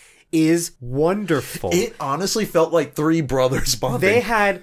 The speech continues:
Speaker 1: such good chemistry, which makes sense 'cause they are literally the same person.
Speaker 2: Yes.
Speaker 1: Which we saw in, like, Loki. Like, two Lokis immediately hit it off. All, in some, in some instances, too well, where they're all trying to, like,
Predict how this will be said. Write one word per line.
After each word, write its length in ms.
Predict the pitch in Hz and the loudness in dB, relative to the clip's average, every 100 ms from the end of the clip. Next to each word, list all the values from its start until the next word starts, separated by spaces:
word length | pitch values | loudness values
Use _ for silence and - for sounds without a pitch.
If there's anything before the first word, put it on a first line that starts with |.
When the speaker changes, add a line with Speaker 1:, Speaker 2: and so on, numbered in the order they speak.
| - | -12
Speaker 1:
such 520 | - - - 190 196 - | -4 -2 2 2 0 -4
good 200 | 196 - | -4 -2
chemistry, 460 | 190 196 190 170 | -2 -2 0 0
which 160 | 156 143 | 0 0
makes 200 | 165 - | -2 0
sense 220 | 220 214 | -2 0
'cause 140 | - | 0
they 80 | 151 | 2
are 140 | 151 135 | 2 0
literally 680 | 135 170 170 185 160 151 | -2 -2 -2 -2 0 0
the 140 | 147 135 | 0 -2
same 360 | - 131 110 - - | -2 -2 -4 -8 -6
person. 720 | 196 220 - - 92 92 107 | -2 -2 -4 -6 -6 -8 -4
Speaker 2:
Yes. 440 | 101 92 - - | -2 0 -2 -2
Speaker 1:
Which 160 | 175 190 | -2 -2
we 80 | 226 | -2
saw 240 | 240 254 | 2 2
in, 100 | 240 | 2
like, 180 | 202 175 | 0 0
Loki. 520 | 151 156 165 165 104 | 0 2 0 -4 -4
Like, 280 | 104 107 - - - | -2 -2 -4 -14 -12
two 200 | - 226 | -4 -2
Lokis 540 | 208 175 170 170 156 - _ _ | 0 0 0 -2 -2 -4 _ _
immediately 560 | - 165 160 175 165 135 | -2 0 2 2 2 0
hit 160 | 131 135 | -2 -2
it 100 | 107 | -2
off. 260 | 85 - | -2 -6
All, 200 | - - - | -10 -12 -4
in 120 | 180 | -2
some, 220 | 170 233 | 0 -2
in 160 | 240 190 | -2 -2
some 160 | 320 349 | 0 0
instances, 380 | - 165 185 - - | 0 -2 -2 -4 -8
too 220 | - 277 | -2 -2
well, 280 | 240 233 208 | 0 2 2
where 120 | 156 | 2
they're 160 | 147 170 | 2 2
all 120 | 175 | 2
trying 260 | 165 175 151 | 0 -2 0
to, 60 | |
like, 380 | 135 127 117 110 | 2 2 0 -2